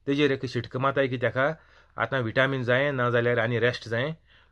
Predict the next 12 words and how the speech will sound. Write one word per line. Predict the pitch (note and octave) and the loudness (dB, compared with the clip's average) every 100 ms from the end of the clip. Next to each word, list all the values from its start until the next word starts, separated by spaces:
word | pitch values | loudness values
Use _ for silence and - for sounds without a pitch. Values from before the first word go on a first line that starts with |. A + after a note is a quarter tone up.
| - | -6
अ, | G#2+ A2 | -2 0
पोत्तून | G#2+ B2 B2 C3+ B2 A#2+ A2 | 0 -4 -4 -2 -2 -4 -4
तो, | G#2+ B2 D#3 - _ _ _ - - | -2 0 -2 -8 _ _ _ -20 -4
अ, | A#2+ | -2
घोटी | A#2 A2 G2+ | 0 -2 -2
जावपा. | A#2+ D3 C3+ G2 - _ _ _ _ _ | 2 4 2 -4 -8 _ _ _ _ _
पूण | D3 D3+ | 0 2
आमकां | C#3 B2 C3 B2 A#2+ A#2 A2+ - - A2 | 2 0 0 0 0 -2 -4 -10 -14 -10
आमगे | A2+ B2+ | -4 -2
बायबलां | G#2 G2+ A#2 B2+ | -2 0 0 0
कितें | C#3 B2+ | -2 -4
म्हणटा, | A#2 A2+ | -2 0